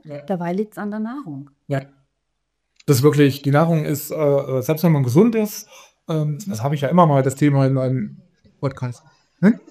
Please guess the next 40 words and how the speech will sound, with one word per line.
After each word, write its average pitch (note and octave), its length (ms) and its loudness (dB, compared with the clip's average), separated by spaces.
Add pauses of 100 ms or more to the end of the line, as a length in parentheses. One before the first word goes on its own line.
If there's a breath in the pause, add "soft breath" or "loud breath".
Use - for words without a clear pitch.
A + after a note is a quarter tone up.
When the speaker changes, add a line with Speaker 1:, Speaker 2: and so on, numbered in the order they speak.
Speaker 2:
Enteralernährung G#3 1080 -2
stinkt - 460 -8
fürchterlich. A3 840 -4
Speaker 1:
Ja, B2+ 100 2
ein C3 160 0
Gütermolekular. B2+ 720 0
Habt C#3+ 160 -2
ihr D3+ 40 4
Niedermolekulare? G#3 800 2
Speaker 2:
Wir G#3+ 140 -6
haben A#3 140 -6
das A#3 100 -16
Enteral F#3 420 -14
gar D#3+ 180 -20
nicht G#3 200 -20
mehr. C4+ 140 -10 (520)
Speaker 1:
Gar D3 140 0
nicht B2 160 -4
mehr? A#2+ 140 -2
Speaker 2:
Gar G2+ 160 -6
nicht A2+ 180 -6
mehr. A#3 180 -4
Speaker 1:
Okay. - 200 -20
Speaker 2:
Sie G#3 60 -6
ruft G3+ 280 -8
nur G3+ 80 -6
noch F#3+ 140 -10
das F3 200 -16
Wasser F#3+ 300 -4
übers A#3+ 220 -6
Enter. A#3 360 -6
Speaker 1:
Ja. C#3+ 140 -12 (400 loud breath)
Speaker 2:
Elli G#3+ 260 -2
schafft G3 460 -8
am F3+ 160 -4
Tag, G3 480 -4
ähm, F#3 340 0
zweimal F3+ 440 0
fünfunddreißig F#3 840 0
Gramm, F#3+ 420 0